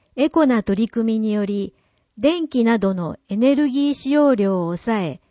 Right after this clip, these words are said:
シーオーツーの排出量を削減できます。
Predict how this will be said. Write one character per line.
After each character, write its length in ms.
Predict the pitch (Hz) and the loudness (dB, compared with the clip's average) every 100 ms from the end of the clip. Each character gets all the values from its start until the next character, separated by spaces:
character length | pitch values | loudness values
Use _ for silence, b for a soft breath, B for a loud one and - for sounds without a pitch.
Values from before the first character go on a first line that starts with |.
| _ _ _ | _ _ _
シ 320 | - - 294 302 | -10 -2 2 2
ー 80 | |
オ 120 | 311 311 | 2 0
ー 40 | |
ツ 180 | - 311 | -2 -2
ー 80 | 277 | 0
の 200 | 208 170 | 0 -4
排 340 | - 240 269 | -6 -2 -2
出 320 | 277 - - 277 | -2 -8 -6 -2
量 260 | 226 196 | 0 0
を 260 | 170 165 - | -2 -4 -8
削 300 | - 196 - | -10 -10 -6
減 300 | 226 247 240 | -2 0 0
で 100 | 226 | -2
き 160 | - 208 | -2 -4
ま 200 | 196 196 | -4 -6
す。 260 | - _ | -10 _